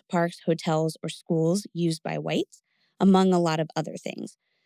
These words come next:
Those who attempted to defy Jim Crow laws often faced arrest,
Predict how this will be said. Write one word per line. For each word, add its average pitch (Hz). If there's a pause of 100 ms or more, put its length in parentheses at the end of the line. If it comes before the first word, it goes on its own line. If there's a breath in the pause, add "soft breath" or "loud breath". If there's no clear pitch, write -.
(140)
Those 208
who 220
attempted 185
to 185
defy 269
Jim 185
Crow 165
laws 156
often 185
faced 160
arrest, 180